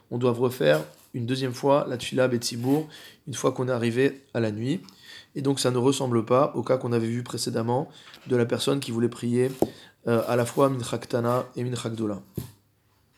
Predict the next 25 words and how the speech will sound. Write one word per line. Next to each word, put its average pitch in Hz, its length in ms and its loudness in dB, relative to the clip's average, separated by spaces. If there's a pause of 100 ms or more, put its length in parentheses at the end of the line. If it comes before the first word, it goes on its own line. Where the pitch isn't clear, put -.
(1500)
Mishnah 139 260 4
Bura, 139 240 6
Saif 131 220 2
Katan, 139 320 4 (100)
Yud 139 240 0
Dalet. 120 380 0 (1080)
Donc 131 220 0
tout 143 100 -6
ça, 170 160 4
c'était 143 220 0
en 131 100 6
raison 131 220 2
du 131 100 -4
fait 139 320 2
que 135 380 4
le 123 100 2
Tzibour 123 420 -2
prie - 220 -4
très 135 180 -2
tôt 135 200 2
la 120 80 2
prière 120 240 -2
de 117 80 -2
Harvit, 110 520 -2
Makdimin. 117 500 -4